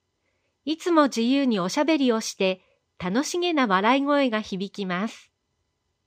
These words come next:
ファミリーレストランでも行っています。写真、参加者がファミリーレストランで笑顔で語らっています。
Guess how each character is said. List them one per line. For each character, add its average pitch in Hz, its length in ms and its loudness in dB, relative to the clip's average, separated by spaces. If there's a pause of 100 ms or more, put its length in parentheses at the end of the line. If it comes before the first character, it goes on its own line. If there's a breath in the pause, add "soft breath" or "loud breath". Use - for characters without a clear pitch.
(340)
フ 190 80 -2
ァ 196 60 0
ミ 311 180 0
リ 359 200 4
ー - 20 0
レ 359 140 2
ス - 100 -10
ト 302 120 0
ラ 277 140 2
ン 254 100 -2
で 240 100 0
も 220 300 0
行 208 120 -4
っ 190 180 -4
て - 160 -8
い 180 100 -6
ま 175 240 -4
す。 - 220 -20 (1080)
写 196 220 -4
真、 208 380 -4 (100)
参 262 260 0
加 262 140 -4
者 208 160 -4
が 180 320 0
フ - 140 -6
ァ 190 60 0
ミ 285 140 0
リ 330 220 -2
ー - 20 -12
レ 330 140 0
ス - 80 -18
ト 262 140 0
ラ 220 140 4
ン 196 120 -6
で 170 260 -2 (260)
笑 330 140 -2
顔 320 240 4
で 214 120 0
語 208 260 -4
ら 254 100 2
っ 262 60 -2
て 233 180 -2
い 214 80 -2
ま 180 240 -2
す。 - 240 -20